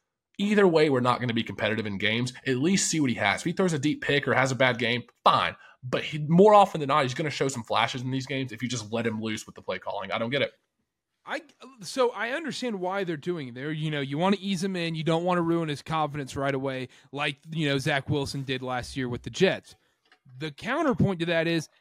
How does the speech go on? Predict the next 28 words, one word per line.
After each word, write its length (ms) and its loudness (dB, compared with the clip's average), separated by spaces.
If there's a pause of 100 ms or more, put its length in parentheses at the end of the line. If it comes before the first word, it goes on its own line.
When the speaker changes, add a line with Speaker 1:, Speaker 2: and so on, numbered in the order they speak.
(520)
Speaker 2:
they 300 2
are 360 2 (140)
losing 540 4
these 220 -2
games 280 0
because 320 -6
you're 100 -4
not 220 -8
letting 240 -4
him 180 -4
loose, 280 -4
and 220 -6
you're 280 -12
doing 300 0
these 160 -6
stupid 380 0
bubble 260 -4
screens, 640 -8
you 60 -10
know, 140 -8 (240)
cheap 300 -8
plays, 420 2
easy 260 -10
plays, 260 -6
high 220 -4
school 280 0
playbook, 480 0
really. 440 0